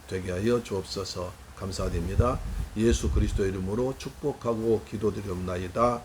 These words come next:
아멘. 주기도 마칩니다. 하늘에 계신 우리 아버지여, 이름이 거룩히 여김을 받으시오며, 나라의 임하옵시며, 뜻이 하늘에서 이룬 것 같이 땅에서도 이루어지이다.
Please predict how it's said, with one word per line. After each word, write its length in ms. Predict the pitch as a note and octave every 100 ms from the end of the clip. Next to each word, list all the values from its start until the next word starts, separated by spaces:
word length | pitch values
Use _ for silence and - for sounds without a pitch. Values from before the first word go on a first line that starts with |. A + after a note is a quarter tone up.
| -
아멘. 400 | G2+ G#2 A2 F2+ - - -
주기도 360 | - A#2+ A#2+ A2+
마칩니다. 640 | G#2 F#2+ - F#2+ F#2 F2+ - - - -
하늘에 240 | C3 D3+
계신 300 | C#3+ B2 C3+
우리 180 | A#2 A#2
아버지여, 580 | A2+ A2 G#2 - A2 G#2+ -
이름이 400 | A#2+ D3 D3 C#3+
거룩히 360 | B2+ A#2+ A2+
여김을 360 | G#2+ A2+ B2 C3
받으시오며, 800 | - G2 F#2+ - F2 F2 G2 F2 - - -
나라의 440 | G#2+ A#2+ A#2+ A#2+ G#2+
임하옵시며, 920 | G#2+ G#2 F#2 G2 - F2+ F#2 A2+ D3+ - - -
뜻이 200 | F3 D#3
하늘에서 520 | C3+ C3 B2+ B2 B2
이룬 220 | A#2 G#2+
것 220 | G2+ G2 -
같이 420 | F#2+ G2 D3 C#3+
땅에서도 460 | G#2+ A2 A#2+ - A#2+
이루어지이다. 840 | F#2 F#2+ F#2 F2 F#2+ F2 F2+ F2+